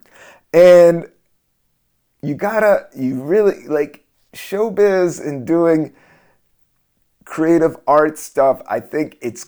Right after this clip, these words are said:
good to have around and have herb, and I, I a hundred,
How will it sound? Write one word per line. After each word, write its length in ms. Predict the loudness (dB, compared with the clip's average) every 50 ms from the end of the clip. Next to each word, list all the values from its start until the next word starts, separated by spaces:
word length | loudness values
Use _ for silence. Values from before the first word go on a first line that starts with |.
| _ _ _ _
good 340 | -2 0 0 0 -2 -2 -2
to 100 | -4 -4
have 380 | -2 -4 -4 -4 -4 -4 -4
around 880 | -6 -8 -8 -6 -6 -4 -4 -4 -4 -4 -6 -6 -8 -10 -12 -14 -18 -20 -20 -20 _ -16
and 120 | -14 -12
have 280 | -8 -6 -6 -6 -6 -8 -8
herb, 340 | -6 -4 -2 -2 -2 -2 -4
and 120 | -4 -4
I, 100 | -6 -8 -8 _ _ _ -14 -12
I 160 | -12 -12 -12 -16 -20 _ -18 -14
a 80 | -14 -12
hundred, 540 | -12 -4 0 2 2 4 4 2 2 0